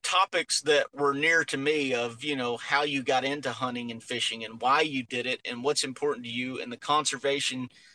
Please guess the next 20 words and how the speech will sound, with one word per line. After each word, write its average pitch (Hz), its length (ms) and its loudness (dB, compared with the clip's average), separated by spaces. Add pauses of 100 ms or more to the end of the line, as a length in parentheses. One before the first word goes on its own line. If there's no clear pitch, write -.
(100)
side 139 400 4
of 120 160 -2
it. 139 200 2
And 131 360 -2
man, 160 220 4
I 160 80 6
just 147 260 0
went 185 180 -2
down 175 180 4
this 143 220 0
rabbit 131 360 2
hole, 98 280 -4 (400)
and 143 200 0
I 143 100 4
went 156 220 0
down 165 180 4
this 151 200 2
rabbit 147 320 2
hole 147 420 4
of 131 560 0